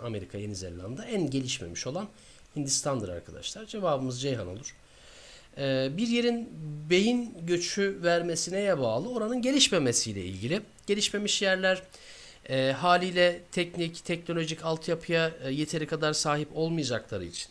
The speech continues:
ya da gelişmiş ülkeler çok daha fazla imkana sahip olduğu için bu gelişmemiş ülkelerdeki, e, zeki insanları, akıllı insanları cezbedecektir, çekecektir kendine doğru.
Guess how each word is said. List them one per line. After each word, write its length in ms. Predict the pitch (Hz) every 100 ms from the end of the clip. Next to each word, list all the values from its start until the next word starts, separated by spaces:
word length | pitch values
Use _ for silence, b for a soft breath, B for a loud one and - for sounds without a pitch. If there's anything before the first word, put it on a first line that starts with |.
| -
ya 100 | 151
da 60 |
gelişmiş 600 | 185 143 143 170 - 277
ülkeler 420 | 277 - 214 190 185
çok 260 | 277 -
daha 180 | 185 156
fazla 500 | - 139 117 117 98
imkana 420 | 135 131 135 117 110
sahip 360 | 113 95 98
olduğu 320 | 90 87 87
için 260 | 87 - 240 - - - - - - - - - B B B B -
bu 80 | 160
gelişmemiş 540 | 190 208 208 160 127
ülkelerdeki, 840 | 117 127 113 107 104 113 - 226 233 B B B -
e, 640 | 123 127 123 120 120 120 117
zeki 360 | 120 151 - 180
insanları, 600 | 151 - 107 95 113 147
akıllı 340 | 127 143 143
insanları 680 | 135 - 104 104 131 208 180
cezbedecektir, 960 | 185 165 117 87 87 85 - - -
çekecektir 580 | - 147 127 135 135 -
kendine 420 | - 90 90 85
doğru. 300 | 82 101 156